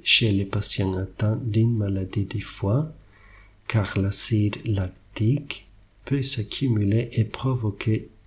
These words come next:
une acidose. L'acide lactique peut également s'accumuler chez les patients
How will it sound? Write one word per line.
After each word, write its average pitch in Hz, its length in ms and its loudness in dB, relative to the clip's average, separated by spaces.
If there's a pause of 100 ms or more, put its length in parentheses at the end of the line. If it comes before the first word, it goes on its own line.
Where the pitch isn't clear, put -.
une 120 300 4
acidose. 98 840 -4 (760)
L'acide 104 600 0
lactique 120 880 0 (420)
peut 117 280 4 (100)
également 117 720 2
s'accumuler 110 720 0
chez 120 260 2
les 113 140 0
patients 110 580 0